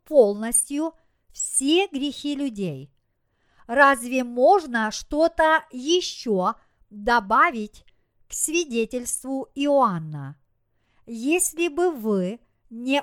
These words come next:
уверовали в это слово, вы по-прежнему жили бы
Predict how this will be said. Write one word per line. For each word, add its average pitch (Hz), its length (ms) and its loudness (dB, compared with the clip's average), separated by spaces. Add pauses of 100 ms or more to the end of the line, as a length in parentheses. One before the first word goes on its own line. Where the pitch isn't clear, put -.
уверовали 214 800 0
в 208 80 -6
это 240 280 -2
слово, 233 760 0 (560)
вы 294 520 -2 (140)
по-прежнему 240 1160 0
жили 262 500 -2
бы 294 400 2